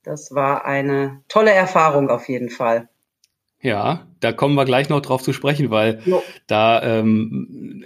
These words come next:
Speaker 2: da gibt's ja bestimmt noch eine Vorgeschichte zu und das war ja ein tolles Erlebnis mit Sicherheit, da zu gewinnen.
Speaker 1: Ja, auf jeden Fall. War unglaublich.
Speaker 2: Ach, klasse.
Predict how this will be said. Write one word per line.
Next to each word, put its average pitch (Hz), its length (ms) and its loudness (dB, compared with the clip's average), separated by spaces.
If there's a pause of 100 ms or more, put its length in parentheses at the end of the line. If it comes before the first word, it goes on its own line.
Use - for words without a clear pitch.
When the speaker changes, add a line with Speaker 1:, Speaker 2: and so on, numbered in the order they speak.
(140)
Speaker 2:
da 120 200 -4
gibt's 139 220 -2
ja 131 60 4
bestimmt 123 340 -2
noch 127 100 -4
eine 120 360 0
Vorgeschichte 143 600 0
zu 135 300 0
und 117 220 0
das 117 160 -2
war 113 80 0
ja 104 40 0
ein 107 80 -2
tolles 101 280 -6
Erlebnis 92 360 -6
mit 92 140 -12
Sicherheit, 87 400 -10
da 92 100 -10
zu - 140 -16
gewinnen. 90 300 -10 (400)
Speaker 1:
Ja, 160 260 4
auf 143 120 0
jeden 143 220 -2
Fall. 131 420 -2 (340)
War 135 160 -6
unglaublich. 135 460 0
Speaker 2:
Ach, 120 40 -2
klasse. - 380 -6